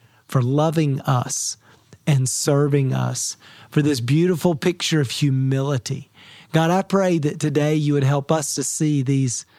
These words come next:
same opportunities, see the opportunity we have to serve, to love, to bless people around us.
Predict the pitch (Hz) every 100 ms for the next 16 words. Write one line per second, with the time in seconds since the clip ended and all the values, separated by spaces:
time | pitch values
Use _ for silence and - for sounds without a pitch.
0 | _ - 156 143 143 - 143 - 135 156
1 | 151 127 117 - 151 156 156 147 147 147
2 | 143 156 151 135 131 156 139 139 131 -
3 | - - - 139 131 - 151 147 127 117
4 | 135 127 143 147 139 120 - 127 135 135
5 | 147 147 135 - - - - - - _
6 | - 160 143 139 131 - _ _ _ _
7 | _ - 135 135 131 131 123 127 -